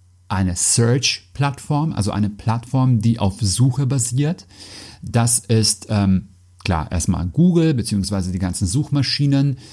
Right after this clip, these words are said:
Dann haben wir, äh, YouTube. Also YouTube ist auch ziemlich viel, ähm, s-, suchbasiert. Also wir gehen bei YouTube hin und tippen irgendein Keyword ein und dann kommen irgendwelche Videos raus.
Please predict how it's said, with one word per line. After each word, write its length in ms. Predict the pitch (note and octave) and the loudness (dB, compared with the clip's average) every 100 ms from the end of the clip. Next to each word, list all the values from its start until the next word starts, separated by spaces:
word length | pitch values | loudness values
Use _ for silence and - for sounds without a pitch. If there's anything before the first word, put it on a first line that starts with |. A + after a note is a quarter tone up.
| - - - | -20 -20 -8
Dann 480 | G#2+ F#2 A#2+ B2 G2+ | -6 0 2 2 0
haben 320 | G#2 G#2 G2+ | 2 2 2
wir, 560 | G2 G2 F#2 F#2 F2+ - | 2 2 2 0 -2 -4
äh, 280 | - G2 F2+ | -4 -4 -2
YouTube. 440 | G2+ C#3+ - F#3+ G3+ - | 2 2 2 0 0 -6
Also 160 | G2 | -2
YouTube 380 | G2 A2+ A#2 A#2+ A#2+ - | 2 2 2 -2 -2 -10
ist 240 | - - - | -8 -8 -2
auch 260 | B2+ D3 - _ _ _ - | -2 -2 -6 _ _ _ -8
ziemlich 440 | - D#3+ D#3 - | 0 2 0 -4
viel, 300 | - B2 B2+ | 0 0 0
ähm, 320 | - G#2 G#2+ - C#2+ - | -2 0 0 -2 -10 -6
s-, 240 | B2+ G#2 - | -4 -4 -4
suchbasiert. 840 | G2+ D3+ - D#3 B2+ G#2 C3+ C#3 | 0 2 2 0 2 2 0 0
Also 180 | A2+ G#2 | -2 0
wir 60 | G2 | 2
gehen 180 | A#2 | 4
bei 80 | A2+ | 4
YouTube 360 | G2+ C3 B2 A2 | 2 2 0 2
hin 200 | A#2 B2 | 2 2
und 280 | G#2+ G2+ - - _ - | 2 0 -2 -20 _ -4
tippen 280 | C#3+ B2 | -2 0
irgendein 340 | G#2+ A#2+ G#2 G#2+ | 0 0 0 -2
Keyword 420 | B2+ A#2 A2+ - | 0 2 0 -2
ein 220 | A2 A2+ | -2 -2
und 80 | G2 | 0
dann 240 | G2 F#2+ - _ | 0 -2 -8 _
kommen 200 | - B2+ | -2 0
irgendwelche 360 | A2 A2 G#2+ G#2+ | 2 2 2 2
Videos 380 | A#2 B2 A#2+ - | 2 2 0 0
raus. 320 | A#2 C3 - | 0 0 -4